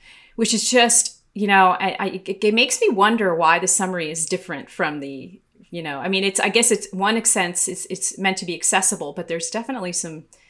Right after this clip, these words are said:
some, uh, some, some things at play there. So I guess if you could get your board to read the whole thirteen hundred <laughs> page report, it would be better. But, um,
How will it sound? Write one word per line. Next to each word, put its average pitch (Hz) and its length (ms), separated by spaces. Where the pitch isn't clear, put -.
some, 180 380
uh, 156 300
some, 175 280
some - 280
things 220 300
at - 120
play 185 300
there. 151 240
So 240 100
I 240 60
guess 339 220
if 480 120
you 226 60
could 233 120
get 302 200
your 277 100
board 262 300
to 226 60
read 226 180
the 220 80
whole 226 320
thirteen 196 420
hundred 294 840
<laughs> - 0
page 233 300
report, 214 460
it 208 60
would 190 120
be 190 80
better. 190 400
But, 175 280
um, 160 320